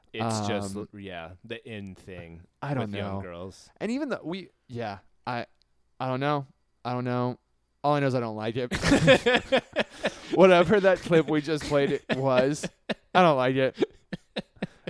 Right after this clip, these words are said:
Speaker 2: It weirds me out. I'm uncomfortable. Uh, it sounds like they're having a seizure.
Speaker 1: Yeah.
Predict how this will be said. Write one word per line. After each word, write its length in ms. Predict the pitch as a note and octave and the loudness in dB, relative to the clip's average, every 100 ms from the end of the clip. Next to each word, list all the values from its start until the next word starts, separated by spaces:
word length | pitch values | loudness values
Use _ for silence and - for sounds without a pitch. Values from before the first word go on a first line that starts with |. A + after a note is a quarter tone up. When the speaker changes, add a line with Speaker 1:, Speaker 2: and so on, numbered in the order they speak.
| - | 0
Speaker 2:
It 80 | |
weirds 260 | D3 C#3 C3 | 2 2 0
me 100 | B2+ | -2
out. 320 | C3+ D3+ C3 - _ - - _ | 2 2 -2 -8 _ -20 -20 _
I'm 120 | C3 | -4
uncomfortable. 800 | A2+ G#2+ C3+ B2 B2+ A#2+ A2+ A2+ - _ - - _ _ _ | -4 -2 -4 -2 0 2 2 0 -10 _ -20 -20 _ _ _
Uh, 800 | A2+ A2+ G#2+ G2+ G2+ G2 G2 F#2+ F#2+ _ _ _ _ - | -4 -2 -2 -4 -6 -8 -10 -12 -14 _ _ _ _ -6
it 140 | C3+ | -6
sounds 600 | - - D3+ C3+ C3 C3 | -6 -4 -2 0 0 -2
like 140 | A#2+ | -4
they're 120 | A2 G#2 | -4 -6
having 300 | G#2+ G2+ G2 | -6 -8 -12
a 40 | |
seizure. 460 | - F#2+ E2+ A1+ - _ _ _ _ _ _ - | -12 -14 -14 -18 -20 _ _ _ _ _ _ -14
Speaker 1:
Yeah. 260 | A2+ G2 | -8 -8